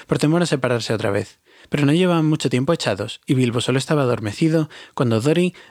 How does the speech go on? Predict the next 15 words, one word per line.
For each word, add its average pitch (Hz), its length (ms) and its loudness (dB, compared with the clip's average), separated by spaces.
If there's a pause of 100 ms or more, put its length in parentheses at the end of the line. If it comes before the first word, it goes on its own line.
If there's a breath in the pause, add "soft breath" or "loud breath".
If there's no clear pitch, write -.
a 147 80 0
quien 120 180 2
le 104 60 2
había 131 200 2
tocado 143 220 0
el 107 100 -2
primer 101 260 -2
turno 123 240 2
de 131 60 2
guardia, 123 440 0
dijo 151 320 0
con 113 140 0
un 104 80 -2
fuerte 110 260 0
susurro: 104 500 0